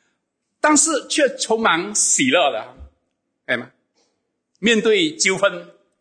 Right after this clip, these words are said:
他可以说：“为此我就欢喜，并且还要欢喜。”看到没有？面对生死，他可以说喜乐和欢乐。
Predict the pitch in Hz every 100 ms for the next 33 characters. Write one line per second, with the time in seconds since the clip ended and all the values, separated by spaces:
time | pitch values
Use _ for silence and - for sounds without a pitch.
0 | _ _ _ - 160 156 160 120 143 139
1 | 143 - _ 147 180 214 - 127 143 170
2 | - _ _ 131 123 240 208 131 - 170
3 | 156 - 113 107 _ _ _ - 220 -
4 | 127 - 131 175 160 135 123 - 85 _
5 | _ _ _ _ _ _ _ _ 165 160
6 | 127 110 _ _ _ _ _ _ _ 277
7 | 302 311 - 247 247 - 160 165 - _
8 | _ 262 262 269 208 240 233 - - -
9 | 208 196 262 226 190 - _ _ _ _
10 | _ _ _ - 165 233 - 208 175 202
11 | - -